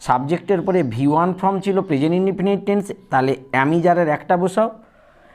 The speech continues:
এবারে ভার্বের থার্ড ফর্ম, যে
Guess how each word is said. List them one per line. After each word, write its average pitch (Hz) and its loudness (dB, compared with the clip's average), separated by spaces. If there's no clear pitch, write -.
এবারে 139 4
ভার্বের 131 0
থার্ড 127 0
ফর্ম, 208 0
যে 135 -2